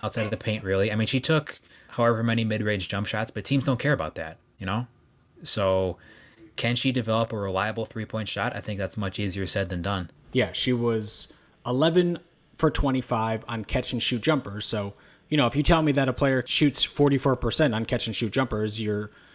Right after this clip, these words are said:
Speaker 2: you're going to believe that they are at least fairly efficient on those, but point eight one five points per possession because they're all, like, a foot inside the line.
Speaker 1: It's like defenses don't care about that.
Speaker 2: Long twos, right. They're gonna just kind of allow you to shoot that because forty-four percent on twos is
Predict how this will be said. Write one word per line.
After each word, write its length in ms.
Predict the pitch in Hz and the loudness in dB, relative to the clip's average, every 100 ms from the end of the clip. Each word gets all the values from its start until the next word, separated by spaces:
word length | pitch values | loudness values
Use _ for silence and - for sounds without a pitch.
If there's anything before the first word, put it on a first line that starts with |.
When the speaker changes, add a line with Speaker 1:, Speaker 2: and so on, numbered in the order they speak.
| - | -2
Speaker 2:
you're 140 | 139 | 2
going 160 | 139 151 | 4 4
to 80 | 127 | 4
believe 240 | 127 127 | 4 2
that 160 | 120 - | 2 0
they 100 | 113 | 0
are 140 | 104 | 2
at 80 | 104 | 0
least 320 | 104 - - - | 0 -2 -8 -6
fairly 300 | - 113 110 | 0 0 0
efficient 360 | 101 113 113 113 | -2 0 0 0
on 120 | 107 | 0
those, 280 | 107 131 127 | 0 0 0
but 300 | 107 104 - _ | -2 -2 -6 _
point 340 | - 185 185 175 - | -8 -4 -4 -4 0
eight 240 | 180 - | 0 0
one 200 | 156 156 | -2 0
five 400 | 135 127 110 104 | 0 0 0 -2
points 200 | - 113 | -4 -4
per 140 | - 107 | -2 -4
possession 400 | 113 117 - 131 | -2 -2 0 -2
because 260 | 147 151 | 2 2
they're 220 | 131 156 156 | 4 6 6
all, 160 | 151 | 6
like, 180 | 143 131 | 4 0
a 40 | 127 | -2
foot 340 | - 131 - | 0 0 2
inside 360 | 120 113 110 107 | -2 0 0 0
the 80 | |
line. 400 | 107 107 104 104 | 0 0 0 0
Speaker 1:
It's 180 | 147 143 | 0 2
like 140 | 151 135 | 2 4
defenses 340 | 160 165 139 | 2 2 2
don't 160 | 135 123 | 0 2
care 140 | 120 | 0
about 220 | 85 76 | 0 -2
that. 80 | 117 | -2
Speaker 2:
Long 100 | 107 | -4
twos, 240 | 104 98 110 | -4 -4 -2
right. 180 | 104 | -2
They're 140 | 107 123 | 0 0
gonna 400 | 135 127 123 113 | 2 2 0 -2
just 200 | - - | -6 -4
kind 160 | 110 101 | -4 -4
of 320 | 95 - - | -8 -12 -12
allow 260 | 113 107 104 | -6 -4 -2
you 140 | 101 | -4
to 120 | - 98 | -6 -4
shoot 260 | 131 110 | -4 -4
that 220 | 101 95 - | -6 -8 -6
because 300 | 101 107 - | -6 -6 -4
forty-four 460 | - 143 131 143 | 2 2 4 0
percent 340 | 127 131 127 123 | -2 -2 -2 -2
on 160 | 120 | -4
twos 380 | - 131 127 123 | -2 -2 -2 -2
is 340 | 110 101 92 | -2 -2 -6